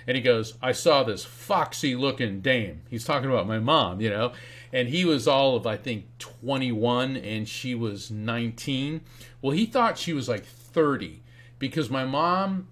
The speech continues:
was a, uh, commercial illustrator and a fashion designer,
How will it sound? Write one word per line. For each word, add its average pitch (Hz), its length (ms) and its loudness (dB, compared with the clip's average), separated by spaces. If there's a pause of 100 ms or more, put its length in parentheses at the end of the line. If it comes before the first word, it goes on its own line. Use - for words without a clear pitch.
was 131 360 2
a, 117 440 -2
uh, 107 300 -4 (260)
commercial 156 460 0
illustrator 143 680 0
and 113 160 -2
a 110 60 -4
fashion 151 460 0
designer, 104 540 -2